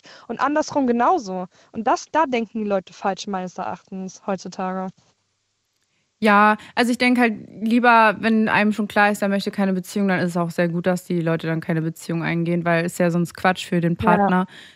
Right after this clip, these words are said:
Speaker 2: Ähm, ich meine, das ist halt für jeden selbst überlassen. Ich kenn auch viele,
Speaker 1: <laughs>
Speaker 2: die nie einen Partner wollten, jetzt dreißig sind und sagen, „Jetzt hab ich,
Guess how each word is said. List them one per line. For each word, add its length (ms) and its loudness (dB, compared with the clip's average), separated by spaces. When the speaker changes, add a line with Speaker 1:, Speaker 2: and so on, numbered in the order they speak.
Speaker 2:
Ähm, 360 2
ich 120 0
meine, 200 6
das 100 4
ist 80 -2
halt 220 2
für 60 0
jeden 380 2
selbst 320 2
überlassen. 880 0
Ich 160 -6
kenn 240 4
auch 100 4
viele, 400 6
Speaker 1:
<laughs> 0 -
Speaker 2:
die 420 2
nie 220 6
einen 140 4
Partner 400 2
wollten, 320 2
jetzt 220 0
dreißig 540 0
sind 260 0
und 200 0
sagen, 640 2
„Jetzt 240 0
hab 120 2
ich, 340 -2